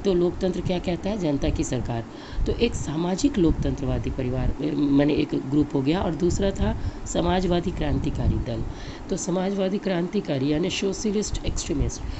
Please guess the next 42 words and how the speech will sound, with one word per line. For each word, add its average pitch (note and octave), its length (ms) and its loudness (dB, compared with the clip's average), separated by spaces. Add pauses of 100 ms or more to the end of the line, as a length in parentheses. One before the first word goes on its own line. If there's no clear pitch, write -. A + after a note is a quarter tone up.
(300)
तो D2+ 240 4
<clears throat> G3+ 720 6
ये B3 160 10
दो G#3 220 6
भाग G#3 260 2
में A3 120 4
जो G3 140 2
लोग F3+ 360 2
थे, D3+ 100 6 (320)
किसानों G3 400 2
के A#3 100 0
सवाल E3 300 2
पर E3 140 2
इन D#3 140 2
दोनों D#3 340 2
खेमों D3 340 2
में F#3 200 2 (340)
मतभेद C3+ 400 2
शुरू C3 340 -2
हो B2+ 60 -2
गया। B2 160 -4 (600)
मतलब A3+ 360 2 (100)
किसान F3+ 420 0 (240)
की G3 100 2
जो G3 140 4
ये F3+ 140 6
भावना D#3+ 420 2
थी - 160 0
कि E3+ 140 -2
सारी D#3+ 320 2
ज़मीनें D#3+ 400 4
राजा C#3+ 280 0
से D3+ 180 -2
ले C#3+ 200 2
करके D3 300 -2
या E3 240 2 (180)
ज़मींदारों D3 520 0
से C#3+ 160 -4
लेके, D3 260 -2
सामंतों D3+ 460 -2
से - 160 -4
लेके C#3+ 300 -4